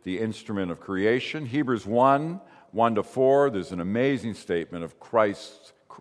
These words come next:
pre-creation work. You can look at that. In the expression of the being and glory of God. So Christ, the glorious Son, prior to his life on earth.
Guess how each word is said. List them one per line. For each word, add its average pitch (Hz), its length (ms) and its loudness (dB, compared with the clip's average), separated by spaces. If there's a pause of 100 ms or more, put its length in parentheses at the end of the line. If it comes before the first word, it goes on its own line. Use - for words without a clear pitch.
(300)
pre-creation 101 920 -2
work. 87 320 -4
You 85 100 -10
can 82 180 -10
look 98 200 -8
at 73 140 -12
that. 64 240 -12 (720)
In 78 100 -12
the 80 60 -8
expression 117 640 2
of 82 120 -6
the 87 60 -8
being 113 400 -4
and 90 120 -6
glory 104 380 2
of 80 120 -2
God. 101 260 2
So 98 140 -10
Christ, 143 540 0
the 110 60 -8
glorious 170 680 6
Son, 107 320 2 (500)
prior 156 380 2
to 135 240 -4
his 113 340 -4
life 104 320 2
on 95 100 -4
earth. 104 380 -6